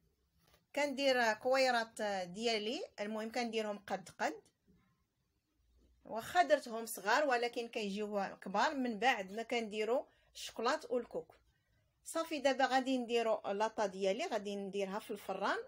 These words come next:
الفران كنشعل الفوق والتحت، ما شاء الله راه كتخرج كميه كثيره. راه عمرت هاد لاطا ومازال باقي عندي،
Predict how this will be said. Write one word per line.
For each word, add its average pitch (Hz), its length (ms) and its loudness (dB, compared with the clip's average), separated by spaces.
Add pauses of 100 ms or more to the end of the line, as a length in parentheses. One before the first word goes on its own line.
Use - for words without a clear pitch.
الفران 214 440 -2
كنشعل 208 480 -4
الفوق 254 420 -4
والتحت، 240 460 2 (1120)
ما 247 120 0
شاء 285 280 -2
الله 233 320 2
راه 208 80 0
كتخرج - 520 -4
كميه 220 380 -2
كثيره. 226 500 -2
راه 233 80 -2
عمرت 208 400 -6
هاد 196 200 -4
لاطا 190 440 -4 (440)
ومازال 240 480 0
باقي 220 320 -2
عندي، 196 440 -4